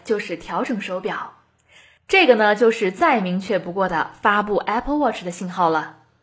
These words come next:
从二零一四年九月的发布会后，Apple Watch 的发布时间一再延后，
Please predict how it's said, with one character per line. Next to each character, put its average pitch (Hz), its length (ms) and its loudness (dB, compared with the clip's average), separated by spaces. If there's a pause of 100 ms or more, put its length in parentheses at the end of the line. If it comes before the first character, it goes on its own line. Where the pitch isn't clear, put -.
(540)
从 330 180 8
二 330 60 10
零 330 140 0
一 330 60 0
四 320 100 -8
年 269 240 2
九 226 180 4
月 226 100 6
的 220 120 4
发 247 200 4
布 247 120 -2
会 220 160 0
后， 208 400 2
Apple 285 280 6
Watch 262 220 6
的 220 60 4
发 262 180 2
布 262 80 -4
时 202 140 -6
间 226 340 4
一 180 220 -8
再 294 180 2
延 175 220 -6
后， 190 440 0